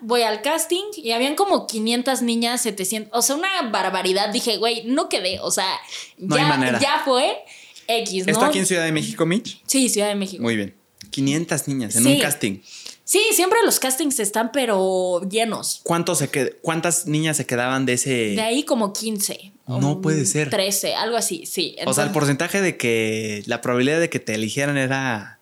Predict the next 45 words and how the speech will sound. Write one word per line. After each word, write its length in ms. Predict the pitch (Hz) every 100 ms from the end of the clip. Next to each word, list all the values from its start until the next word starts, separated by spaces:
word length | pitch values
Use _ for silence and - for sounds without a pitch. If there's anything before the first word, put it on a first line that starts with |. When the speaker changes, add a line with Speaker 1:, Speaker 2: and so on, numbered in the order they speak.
| _ - -
Speaker 2:
vajilla. 500 | - - 151 226 214
Speaker 1:
Sí, 180 | - 339
era, 720 | 320 359 349 247 233 269 254
y 100 | 320
yo, 140 | 330 359
no 100 | 403
hablemos 340 | 453 392 415 330
de 100 | 294
matemáticas 580 | 269 262 311 - 349
porque 200 | 254 208 220
estudio 220 | - 302
Speaker 2:
Yo 40 | 262
Speaker 1:
derecho 200 | - 180
Speaker 2:
estuve 180 | 180 165
Speaker 1:
y 20 |
no 60 | 139
Speaker 2:
igual. 160 | 143 139
Speaker 1:
sé. 140 | - -
Ay, 200 | - 185
Speaker 2:
Yo 60 | 185
estuve 300 | 185 196 175
igual, 220 | 147 151
le 120 | 147
iba 120 | 175 185
a 40 |
sacar 200 | 175 156
el 40 | 151
teléfono, 360 | 151 143 156
pero 120 | 135 127
dije, 200 | 131 139
Speaker 1:
Sí. 40 |
Speaker 2:
"No 100 | 139
me 120 | 151 147
quiero 180 | 147
ver 180 | 139 131
tonto". 160 | - 127 -
Speaker 1:
<laughs> 440 | 123 107 160 208
No, 60 | 311 302 254 - - - - - 269 214 -
no, 80 | 196 269 277
sí, 360 | 240 220 117 -
este, 800 | 240 247 240 247 - - 220 202
sí, 200 | 294 247
su-, 140 | - - 220 220
las 240 | 233 247 226
probabilidades 800 | 269 269 269 285 285 320 277